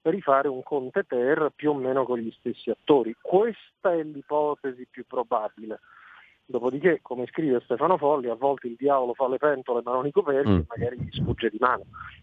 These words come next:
Speaker 1: Auspichiamo
Speaker 2: Cioè,
Speaker 1: che
Speaker 2: facciamo,
Speaker 1: gli sfugga di
Speaker 2: facciamo
Speaker 1: mano,
Speaker 2: a
Speaker 1: ma
Speaker 2: muina, co-,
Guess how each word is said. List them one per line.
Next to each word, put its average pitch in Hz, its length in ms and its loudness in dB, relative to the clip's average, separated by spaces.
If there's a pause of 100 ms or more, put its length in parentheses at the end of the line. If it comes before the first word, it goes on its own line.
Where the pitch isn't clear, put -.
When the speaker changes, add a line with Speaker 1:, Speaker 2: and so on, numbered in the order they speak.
Speaker 1:
Auspichiamo 147 640 2
Speaker 2:
Cioè, 131 140 10
Speaker 1:
che 104 60 6
Speaker 2:
facciamo, 156 300 10
Speaker 1:
gli 151 140 10
sfugga 143 80 8
di - 60 0 (140)
Speaker 2:
facciamo 151 200 6
Speaker 1:
mano, 143 120 8
Speaker 2:
a 135 40 6
Speaker 1:
ma 131 140 2
Speaker 2:
muina, 113 380 4
co-, 78 200 -4